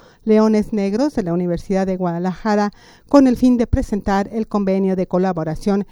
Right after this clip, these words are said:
entre The Global Foundation for Peace Through Soccer U S A y el Patronato Leones Negros de la Universidad de Guadalajara. Muchas gracias a todos ustedes por acompañarnos. Vamos ahora a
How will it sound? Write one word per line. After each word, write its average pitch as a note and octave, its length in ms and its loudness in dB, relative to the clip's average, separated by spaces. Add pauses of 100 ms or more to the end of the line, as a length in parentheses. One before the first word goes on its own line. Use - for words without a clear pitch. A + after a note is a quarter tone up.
(240)
entre G#3 300 0
The F#3+ 140 -2
Global A3 560 4
Foundation G3+ 680 -2
for F#3+ 220 -4
Peace - 440 -6 (240)
Through A#3 320 0
Soccer G#3+ 520 0 (300)
U B3 220 6
S A#3 260 4
A G#3 120 6
y A3 260 0
el F#3+ 100 2
Patronato G3 720 0
Leones F#3 460 0
Negros F3 380 -2
de G3 100 0
la F#3 140 0
Universidad D#3+ 600 -4 (360)
de F#3 220 0
Guadalajara. D#3 760 -6 (320)
Muchas G#3 320 -4
gracias G3 440 0
a F#3 80 -2
todos F#3+ 280 -2
ustedes F#3 340 -4
por G3 180 2
acompañarnos. C4 680 2
Vamos B3+ 300 2
ahora F#3+ 480 -2
a G3 440 0